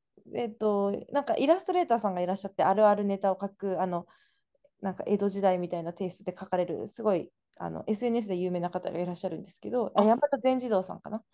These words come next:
Speaker 2: あー、はいはいはいはいはいはい。聞いたことあるぞ。
Speaker 1: 山田善児童さんが、
Speaker 2: うん。
Speaker 1: まあ、
Speaker 2: うんうんうん。
Speaker 1: 参加していらっしゃったり、そのそうめんあるあるを書いてたりとか、あの、
Speaker 2: <laughs> うん。
Speaker 1: あとその、そうめんのつゆが、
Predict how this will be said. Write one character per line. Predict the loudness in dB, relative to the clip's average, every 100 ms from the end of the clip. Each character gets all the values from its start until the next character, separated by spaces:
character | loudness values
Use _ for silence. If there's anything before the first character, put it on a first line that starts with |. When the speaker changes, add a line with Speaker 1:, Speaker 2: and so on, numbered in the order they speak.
| _ _ 2
Speaker 2:
あ | 4 6 4
ー、 |
は | 6 6
い |
は | 6 6
い | 4
は | 2
い |
は | 2 0
い | 2
は | 2
い | 0
は | 0 -2
い。 | -4
聞 | -8
い |
た | -6
こ | -2
と | -2
あ |
る | -2
ぞ。 |
Speaker 1:
山 | -2 0 0
田 | 0
善 | 0 0
児 | 0
童 | 0 0
さ | 2 0
ん | 0 -6 0
が、 | 6 6
Speaker 2:
う |
ん。 | 6
Speaker 1:
ま | 2
あ、 | 0
Speaker 2:
う |
ん |
う |
ん |
う | 0
ん。 |
Speaker 1:
参 |
加 | -4
し | -2
て |
い | -2
ら |
っ | -4
し | -6
ゃ |
っ | -12
た |
り、 | -10
そ | -6
の | 0
そ | 2
う |
め | 4 6
ん |
あ | 8
る |
あ | 6
る | 4
を | -2
書 | -6
い | -8
て | -12
た | -14
り | -12
と | -4
か、 | 2 4 2 -2 -20 -20 -20 -20 _ -2
あ | 0
の、 | 0
Speaker 2:
<laughs> | 0 -6 -6 -8
う |
ん。 | -10 -4 2
Speaker 1:
あ | 4
と | 6 4
そ | 6
の、 | 4 2 -2 0
そ | 6 6
う |
め | 8 4
ん | 2
の |
つ | -2 -4
ゆ | 0 0
が、 | 0